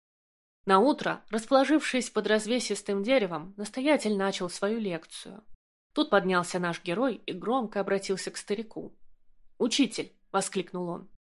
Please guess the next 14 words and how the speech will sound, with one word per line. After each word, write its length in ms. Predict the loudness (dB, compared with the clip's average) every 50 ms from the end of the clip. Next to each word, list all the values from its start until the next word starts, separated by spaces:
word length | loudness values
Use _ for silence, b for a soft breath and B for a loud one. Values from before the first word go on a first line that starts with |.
| _ _ _ _ _ _ _
"Я 120 | 2 2 4
держу 320 | 4 2 2 2 2 2
за 100 | 2 2
спиной 400 | -2 -2 -2 -2 2 2 2 0
птицу, 800 | 0 -4 -10 -8 -6 -6 -8 -8 -12 -16 -12 -12 -12 -12 -12 -12 -8
жива 380 | 0 0 2 4 4 4 4 2
она 200 | 2 0 0 0
или 140 | 0 0 0
мертва?" 560 | 0 -2 -4 -6 -4 -2 0 0 0 -4 -10 _ _ _ -20 _ -20 _ _ -20 _ -20 -20 -20 -20 -20 -20 -20 -20 -20 _ _ -20 _ _ -20 -20 -20 -20 -18
Старик 400 | -8 2 4 6 6 6 4 2
спокойно 480 | 0 0 0 2 4 2 2 2 2
посмотрел 560 | 0 0 -2 0 0 0 0 2 2 2 2 2
на 160 | 2 0 2
юношу 640 | 2 2 4 4 2 2 0 -2 -2 -4 -4 -6